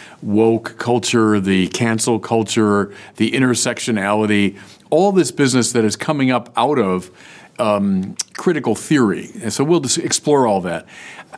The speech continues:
I think it's a really dangerous dynamic in our culture and in our church. And I appreciated his book. I don't think he and I agree on everything. I think he's, he's anti-religious, as far as I can tell.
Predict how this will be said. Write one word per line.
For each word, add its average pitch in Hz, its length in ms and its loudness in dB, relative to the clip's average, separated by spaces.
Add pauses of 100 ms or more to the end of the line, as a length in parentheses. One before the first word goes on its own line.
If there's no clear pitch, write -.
I 196 160 0
think 202 240 0
it's 160 140 0
a 143 60 2
really 135 260 4
dangerous 104 760 0
dynamic 101 760 -4
in 113 140 -2
our 95 140 0
culture 120 680 0
and 107 240 0
in 101 80 0
our 87 140 -2
church. - 560 -4 (420)
And 131 100 -2
I 139 60 0
appreciated 180 480 2
his 117 100 0
book. 139 300 2
I 165 60 0
don't 196 120 2
think 151 140 0
he 160 120 2
and 147 80 2
I 131 100 0
agree 117 340 0
on 107 80 -2
everything. 110 300 0
I 95 80 -2
think 131 180 -4
he's, 98 220 0
he's 104 220 0
anti-religious, 107 1300 0
as - 80 -4
far 117 140 -2
as 104 80 -4
I 95 60 -4
can 92 140 -6
tell. 95 400 -4